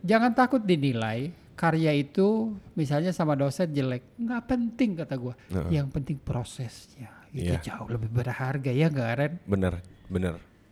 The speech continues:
Speaker 2: Gue percaya sih sama, sama itu gitu. Maksudnya kayak, karena kayak cuman, ka-, apa ya, kadang ketika lo ngincernya cuman end resultnya, lo cepet desperate-nya kan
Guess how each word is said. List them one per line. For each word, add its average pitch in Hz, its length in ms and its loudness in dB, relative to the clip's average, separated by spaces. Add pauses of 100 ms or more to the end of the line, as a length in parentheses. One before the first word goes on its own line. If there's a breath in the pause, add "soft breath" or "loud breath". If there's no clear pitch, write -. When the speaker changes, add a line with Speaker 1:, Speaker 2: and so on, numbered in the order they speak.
Speaker 2:
Gue 98 160 0
percaya 101 440 4
sih 101 220 2
sama, 92 680 4
sama 95 300 4
itu 113 280 6
gitu. 107 260 0
Maksudnya 104 340 0
kayak, 117 300 4 (800 loud breath)
karena 143 280 0
kayak 151 380 6
cuman, 113 360 2
ka-, - 240 0
apa 135 220 -2
ya, 90 180 0 (720)
kadang 127 360 4
ketika 113 460 0
lo 98 240 4
ngincernya 98 440 0
cuman 92 540 -2 (240)
end 98 260 -2
resultnya, 98 640 0 (720 soft breath)
lo 127 140 6
cepet 135 340 2
desperate-nya 107 680 2
kan 85 240 -4